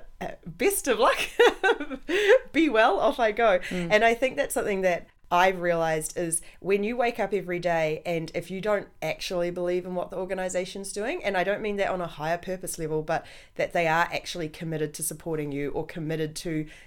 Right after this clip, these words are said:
Speaker 1: the values that they have written down, or that those values don't align, it's actually okay to say, "Not for me."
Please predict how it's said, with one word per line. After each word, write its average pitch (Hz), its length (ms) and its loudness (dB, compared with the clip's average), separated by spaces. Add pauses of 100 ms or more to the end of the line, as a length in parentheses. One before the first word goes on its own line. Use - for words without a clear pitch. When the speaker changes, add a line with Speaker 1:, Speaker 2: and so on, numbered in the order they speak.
(100)
Speaker 1:
the 175 120 2
values 156 540 0
that - 220 -4
they 147 160 -2
have 156 420 -2
written 156 240 -8
down, 156 320 -4
or 226 160 4
that - 140 -10
those 208 220 -2
values 170 280 -4
don't 165 180 -6
align, 180 300 -6 (140)
it's - 120 -12
actually 370 300 -4
okay 180 320 -4
to 165 100 -6
say, 156 400 -2 (220)
"Not 185 240 -2
for 175 100 -8
me." 165 360 -4